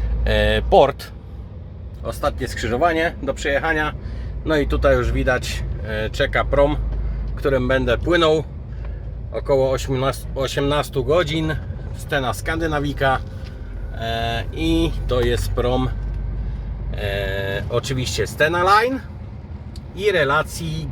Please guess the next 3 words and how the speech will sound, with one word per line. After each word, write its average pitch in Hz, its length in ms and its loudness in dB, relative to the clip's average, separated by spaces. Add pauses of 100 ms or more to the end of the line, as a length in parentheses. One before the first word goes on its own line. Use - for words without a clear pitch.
(640)
Kilonia, 139 840 2
e, 120 320 0
Göteborg. 117 600 -2